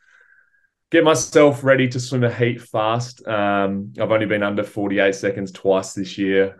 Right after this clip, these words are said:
Uh, I've tried to do it in the morning in, in Australia a couple of times this year and been forty-eight zero. So, um, I knew that there was, you know, I think there was eighteen guys entered with a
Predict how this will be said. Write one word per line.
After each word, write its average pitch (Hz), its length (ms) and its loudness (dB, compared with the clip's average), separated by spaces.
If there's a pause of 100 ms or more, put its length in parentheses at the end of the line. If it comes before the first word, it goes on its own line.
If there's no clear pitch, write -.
(120)
Uh, 90 400 -4
I've 92 120 -6
tried 92 320 -2
to 95 80 -10
do 92 140 0
it 92 40 0
in 90 80 -2
the 90 60 -4
morning 90 320 -4
in, 87 100 -6
in 92 260 -10
Australia 90 460 -2
a 90 60 -8
couple 95 180 -6
of 92 80 -10
times 92 220 -4
this 90 180 -10
year 92 120 -4
and 90 100 -6
been 90 160 -6
forty-eight 90 500 -6
zero. 92 380 -4
So, 85 460 -2 (400)
um, 82 640 -6
I 95 100 -4
knew 92 220 -2
that 92 100 -4
there 92 120 0
was, - 440 -8
you 101 80 -8
know, 92 80 -2
I 90 80 -4
think 113 120 -6
there 104 60 -2
was 98 200 -6
eighteen 101 480 -4
guys 90 420 -2
entered 90 400 -6
with 87 200 -10
a 85 280 -4